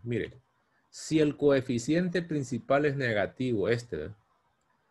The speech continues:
La fórmula cuadrática se lo come en el camino, lo desaparece. Entonces,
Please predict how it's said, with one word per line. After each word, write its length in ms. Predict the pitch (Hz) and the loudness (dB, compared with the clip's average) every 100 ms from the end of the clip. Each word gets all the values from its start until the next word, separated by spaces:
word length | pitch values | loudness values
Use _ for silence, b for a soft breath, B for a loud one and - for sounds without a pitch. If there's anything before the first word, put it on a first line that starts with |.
| _ | _
La 240 | 123 123 120 | 0 2 2
fórmula 640 | - 147 160 165 160 156 | 2 2 4 2 4 2
cuadrática 960 | 131 120 113 120 143 - 156 156 135 | 4 4 6 4 2 0 -2 0 0
se 160 | - 123 | 2 2
lo 180 | 110 - | 2 2
come 220 | 143 143 | 2 2
en 80 | 135 | 0
el 120 | 117 | -2
camino, 520 | 107 110 143 110 87 _ _ _ | -2 -2 -4 -6 -8 _ _ _
lo 140 | 117 113 | 0 2
desaparece. 720 | 110 107 95 110 135 - - _ _ _ _ _ _ _ _ - | 2 0 0 0 0 -2 -10 _ _ _ _ _ _ _ _ -2
Entonces, 720 | 110 104 - 147 127 107 80 | -2 0 2 2 2 -2 -6